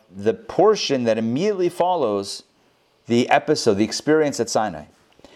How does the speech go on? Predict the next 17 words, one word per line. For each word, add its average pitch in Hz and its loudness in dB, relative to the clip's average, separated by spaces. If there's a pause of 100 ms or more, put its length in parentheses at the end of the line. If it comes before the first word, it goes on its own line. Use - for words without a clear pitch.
Now, 120 2
Sinai 190 -2
was 135 -2 (560)
just - -2
a 113 2
grand, 113 -4
spiritual, 104 -6
just 131 -8 (1200)
incredible, 190 4
breathtaking 156 -2 (640)
experience. 107 0 (720)
You 101 4
would 101 4
think - 2 (400)
that 104 8
the 90 -4
first 196 2